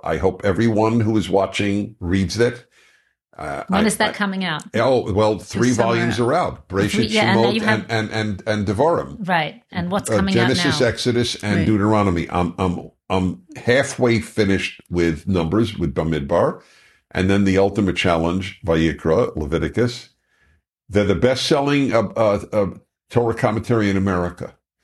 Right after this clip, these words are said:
Speaker 1: because the, it explains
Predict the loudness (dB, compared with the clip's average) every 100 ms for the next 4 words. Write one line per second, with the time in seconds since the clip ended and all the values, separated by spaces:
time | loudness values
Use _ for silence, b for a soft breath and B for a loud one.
0 | b b b b -6 0 0 0 0 0
1 | 2 0 0 -2 -6 0 2 2 2 0
2 | -4 -8 -12